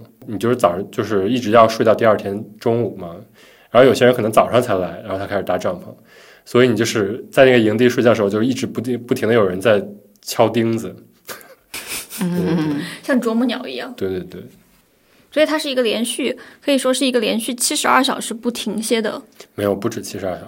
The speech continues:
Speaker 1: 时，因为它是三天嘛，但是三天它前面还有一个前夜祭，然后到最后还有一些，结束了之后还有一些活动。
Speaker 3: 八十多、九十多个小时。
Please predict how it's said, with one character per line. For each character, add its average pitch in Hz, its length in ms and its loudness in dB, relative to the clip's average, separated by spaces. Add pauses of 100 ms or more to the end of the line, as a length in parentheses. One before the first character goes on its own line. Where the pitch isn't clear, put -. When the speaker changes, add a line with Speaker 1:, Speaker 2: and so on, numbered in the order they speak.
Speaker 1:
时， - 100 -20
因 143 100 6
为 143 60 6
它 151 140 10
是 - 80 2
三 151 200 6
天 123 200 8
嘛， 107 280 0 (500)
但 147 160 8
是 120 100 8
三 143 140 6
天 143 100 6
它 139 120 6
前 110 200 -2
面 113 120 4
还 113 80 2
有 107 40 2
一 98 40 -2
个 104 80 -4
前 95 260 -4
夜 107 140 2
祭， - 360 -10 (540)
然 110 100 6
后 120 60 4
到 135 80 8
最 135 160 4
后 120 240 6
还 104 140 4
有 98 160 2
一 87 40 -4
些， 95 540 -2 (240)
结 107 160 2
束 123 140 2
了 110 40 2
之 120 100 0
后 120 120 4
还 104 120 2
有 101 100 2
一 - 20 -2
些 101 160 -4
活 90 260 -8
动。 92 200 -10 (960)
Speaker 3:
八 214 160 0
十 220 100 -6
多、 214 160 -2
九 208 160 -2
十 - 140 -10
多 - 100 -4
个 226 100 -4
小 - 160 -6
时。 - 240 -12